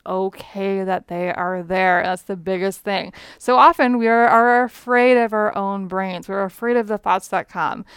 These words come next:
because we think we have to believe them. But we don't have to believe all the thoughts that come our way. They, no thought needs to be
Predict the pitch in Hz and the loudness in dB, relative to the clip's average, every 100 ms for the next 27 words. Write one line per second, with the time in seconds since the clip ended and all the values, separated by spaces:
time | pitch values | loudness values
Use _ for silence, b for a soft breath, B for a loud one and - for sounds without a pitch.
0 | B B 226 233 247 269 294 294 277 311 | B B -4 -2 -4 -2 -2 -2 -4 0
1 | 392 403 196 - - _ - 269 302 370 | 0 2 -2 -4 -12 _ -12 -8 -2 0
2 | 381 - 466 480 339 269 254 226 190 180 | -2 -4 -8 -6 -8 -6 -8 -6 -6 -6
3 | 175 165 156 - - 180 160 160 156 165 | -10 -8 -10 -12 -16 -16 -14 -12 -8 -4
4 | 277 320 B B B B 196 233 254 - | -4 -6 B B B B 0 4 4 2
5 | 220 214 226 269 285 - 269 202 170 - | -2 -2 0 -2 -4 0 4 6 4 -2
6 | 202 202 196 - 185 190 185 185 180 | -6 -6 -8 -14 -10 -8 -4 -4 -6